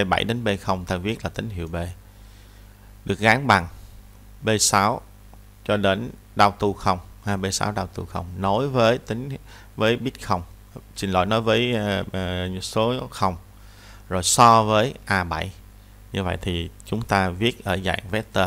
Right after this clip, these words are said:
mọi cái tôi giải thích cho các bạn để đưa về dạng vector. Và khi đó chúng ta viết lại cái chương trình một cách gọn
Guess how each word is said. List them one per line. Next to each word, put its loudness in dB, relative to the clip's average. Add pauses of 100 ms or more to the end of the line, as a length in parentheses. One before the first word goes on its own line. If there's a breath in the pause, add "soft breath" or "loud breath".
(120)
mọi -6
cái -2
tôi -4
giải -4
thích -8
cho -8
các -10
bạn -6 (100)
để -4
đưa -4
về -4
dạng -8
vector. -6 (920 loud breath)
Và 0
khi 0
đó 4
chúng -6
ta 2
viết 0
lại 2
cái -4
chương -2
trình -2
một -10
cách -8
gọn -4